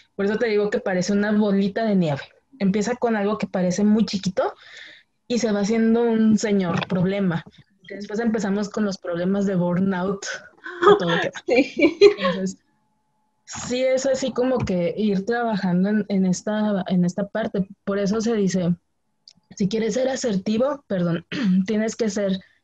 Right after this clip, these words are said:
Speaker 1: tienes que tener una comunicación directa, directa, clara, este, y sobre todo, eh, con una escucha activa.
Speaker 2: Así es.
Speaker 1: Tu escucha, ex-,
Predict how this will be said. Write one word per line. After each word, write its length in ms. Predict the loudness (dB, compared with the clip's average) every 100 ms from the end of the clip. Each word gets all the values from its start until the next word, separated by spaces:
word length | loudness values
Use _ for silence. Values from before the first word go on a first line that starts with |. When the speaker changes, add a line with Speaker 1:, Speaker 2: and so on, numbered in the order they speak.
| -6
Speaker 1:
tienes 200 | -4 -2
que 120 | -2
tener 260 | -2 -2 -2
una 180 | -2
comunicación 720 | -2 0 0 -2 -4 -2 0 2
directa, 640 | 2 -2 -4 -4 -4 -6 _ _ _ _ _
directa, 1000 | 0 0 2 -2 -4 -6 -6 -4 -4 -6 _ -6
clara, 480 | -4 -2 -4 -4 -6 -12 _ -20 -18 -18 -20 _ _ _
este, 840 | -4 -2 -4 -4 -4 -2 -2 -4 -8 -18 -20 -12
y 160 | -8 -6
sobre 340 | -2 0 0
todo, 580 | -2 -2 -2 0 -2 -6 _ _ _
eh, 640 | -4 -2 -2 -2 -2 -4 -10 _
con 200 | -2 0
una 180 | 2 0
escucha 680 | -2 -2 -2 -2 -2 -4 -4 _ _ _ _ _ _ _ -6
activa. 520 | -4 -2 0 0 -2 _ _ _ _ _ _ _ _
Speaker 2:
Así 280 | _ -14 -4
es. 60 |
Speaker 1:
Tu 80 | -2
escucha, 720 | -2 0 0 0 -2 -4 -6 -12 -14 -14 -20 -20 -6
ex-, 360 | 0 0 -2